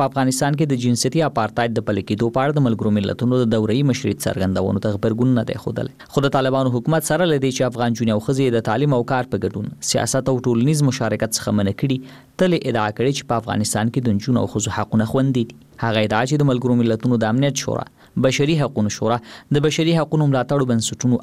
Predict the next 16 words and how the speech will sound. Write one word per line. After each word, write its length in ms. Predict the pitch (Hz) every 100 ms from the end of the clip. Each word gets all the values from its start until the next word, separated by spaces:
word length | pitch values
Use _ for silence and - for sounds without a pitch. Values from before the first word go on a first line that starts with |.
| 123
افغانانو 500 | 113 110 123 147 139 143 - -
او 80 | 120 -
آن 120 | 170 165
د 80 | 147
افغانستان 460 | 139 131 135 165 151
په 60 | 139
اړه 140 | 160
د 60 | 170
ملګرو 280 | 123 120 113
ملتونو 340 | 107 107 135 131
ځانګړي 300 | 117 113 143 120
همغږي 400 | 110 104 101 104 -
کوونکي 320 | 101 110 113
فریدون 400 | 110 98 98 117 110 -
سینری 340 | 107 101 101 101 113
اوغلو 240 | 104 143